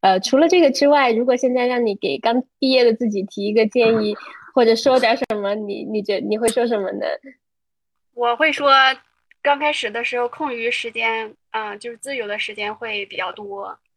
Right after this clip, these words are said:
Speaker 2: 应该就是花时间做一些，总结一下自己长，常用的工具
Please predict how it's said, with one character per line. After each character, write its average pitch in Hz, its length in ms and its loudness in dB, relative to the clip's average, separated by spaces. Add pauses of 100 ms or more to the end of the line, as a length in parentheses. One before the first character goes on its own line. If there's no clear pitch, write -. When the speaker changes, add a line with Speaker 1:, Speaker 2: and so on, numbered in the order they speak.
(160)
Speaker 2:
应 220 200 -6
该 220 240 2
就 226 160 -10
是 208 400 -10 (200)
花 254 200 0
时 233 220 -4
间 233 300 0
做 254 240 -2
一 214 120 -4
些， 220 300 -8
总 214 220 -10
结 226 180 -2
一 240 80 -8
下 226 240 -2
自 233 140 -14
己 202 120 -12
长， 196 400 -10 (360)
常 214 240 -8
用 277 100 -6
的 233 100 -6
工 226 240 -6
具 226 300 -12